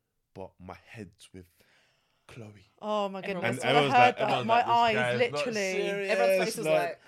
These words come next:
Speaker 2: they saw the back of my head, right? <laughs>
Speaker 1: Like, he's not, like, but that's the thing, that even though he's just been himself, and what's even crazy, even with the whole Hugo moment, he's like, "I, I got him girls,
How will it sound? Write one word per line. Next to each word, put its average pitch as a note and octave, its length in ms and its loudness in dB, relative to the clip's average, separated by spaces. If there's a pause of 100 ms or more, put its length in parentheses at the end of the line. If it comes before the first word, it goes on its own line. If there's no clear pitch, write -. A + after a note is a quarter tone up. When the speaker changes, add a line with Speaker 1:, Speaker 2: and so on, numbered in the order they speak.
Speaker 2:
they A#3+ 140 -2
saw A#3+ 280 0
the A#3 80 -2
back A3 220 -4
of F3+ 80 -14
my F#3 100 -6
head, F#3 380 -8
right? F#3 360 0
<laughs> - 40 -4 (320)
Speaker 1:
Like, B2 200 -4
he's C3+ 300 -8
not, C3+ 260 -10
like, A#2+ 180 -6 (160)
but A#2+ 200 -8
that's C3+ 160 -12
the A2+ 100 -6
thing, C3 260 -8
that G2 100 -10
even C#3 300 -8
though B2 240 -8
he's A#2 180 -10
just B2 160 -12
been A2+ 140 -10
himself, G2+ 400 -10
and G#2 160 -8
what's D#3 160 -12
even C3+ 180 -10
crazy, A2+ 380 -10
even C#3 180 -12
with B2 80 -10
the A2+ 80 -8
whole A2+ 160 -8
Hugo A2+ 300 -8
moment, F2+ 320 -14
he's A2+ 120 -20
like, A#2+ 160 -20 (680)
"I, - 60 -20 (120)
I D#3 80 -20
got - 140 -20
him D3+ 100 -18 (180)
girls, - 260 -20